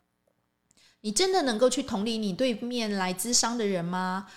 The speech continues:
或者你有没有你自己的切身体会可以提供给对方呢？那对方有没有因为你的切身体会听了，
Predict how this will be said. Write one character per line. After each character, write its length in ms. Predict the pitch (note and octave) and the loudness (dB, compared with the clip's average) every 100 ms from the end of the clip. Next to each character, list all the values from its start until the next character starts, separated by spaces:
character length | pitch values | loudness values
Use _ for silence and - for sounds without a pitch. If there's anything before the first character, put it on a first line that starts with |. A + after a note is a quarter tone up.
| - _ | -20 _
或 140 | G4 F#4+ | -2 0
者 260 | F#4 A#3+ | 2 0
你 140 | G3 A3 | 0 0
有 100 | C4 | 0
没 140 | A3+ | -2
有 140 | A3+ | 0
你 180 | G#3 F#3 | -2 -2
自 160 | - D4 | -4 -6
己 160 | A3 | -2
的 100 | F#3 | 0
切 180 | F#3+ - | 2 2
身 220 | D#4 C#4+ | 2 0
体 160 | C#4+ F3+ | -4 -6
会 240 | F#3+ B3 | -4 -2
可 140 | G#3 A3+ | -2 -4
以 80 | G3+ | -6
提 200 | - G3 | -8 -6
供 220 | A3 A3 | -4 -4
给 160 | A3 | -6
对 220 | A3+ A#3 G#3 | -4 -4 -2
方 260 | G3+ G3 | -4 -4
呢？ 240 | F#3 F#3 - _ _ _ _ _ _ _ | -6 -10 -18 _ _ _ _ _ _ _
那 60 | E4 | -4
对 220 | F4 F4+ | 2 2
方 180 | F4 F4+ | 2 0
有 80 | D4+ | 2
没 120 | G#3+ | 0
有 100 | G#3+ | 0
因 160 | A#3+ | 0
为 100 | C4+ | 0
你 160 | C4 G3 | 0 0
的 80 | F#3+ | 0
切 200 | - C4 | 2 2
身 180 | B3 A#3+ | 0 0
体 140 | G#3 | 0
会 120 | B3+ | 0
听 300 | B3+ D4 E4 | -2 -6 -6
了， 260 | E4+ B3 | -2 -2